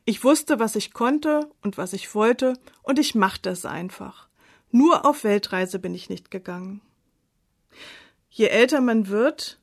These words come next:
desto mehr wird klar, dass es doch Einschränkungen gibt.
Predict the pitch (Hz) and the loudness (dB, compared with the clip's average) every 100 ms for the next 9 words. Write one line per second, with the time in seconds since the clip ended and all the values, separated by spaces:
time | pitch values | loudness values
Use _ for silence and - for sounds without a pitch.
0 | _ 220 220 - 220 214 233 196 - - | _ -4 -2 0 2 2 0 -2 -8 -10
1 | 208 190 226 254 - 220 254 - - 202 | -4 0 0 -2 -6 -8 -8 -8 -2 -2
2 | - 185 202 196 202 190 190 185 185 190 | -2 -6 -6 -8 -8 -8 -8 -10 -12 -12
3 | 190 _ - | -16 _ -20